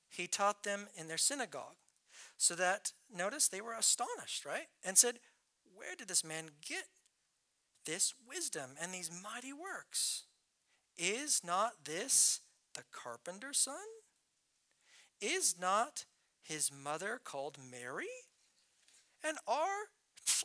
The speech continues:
are not his brothers James and Joseph and Simon and Judas? Are not all his sisters with us?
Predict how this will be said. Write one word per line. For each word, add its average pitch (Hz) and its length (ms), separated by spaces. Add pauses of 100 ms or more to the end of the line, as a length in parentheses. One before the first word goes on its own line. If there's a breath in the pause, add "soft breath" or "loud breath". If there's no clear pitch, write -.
are 214 120
not 220 180
his 226 140
brothers 160 280
James 147 420
and 202 100
Joseph 165 480
and 160 100 (460 loud breath)
Simon 196 540
and 214 80
Judas? 269 380 (720)
Are 208 120 (180)
not 208 420 (260)
all 185 300
his 220 180
sisters - 680
with 160 240 (140)
us? - 320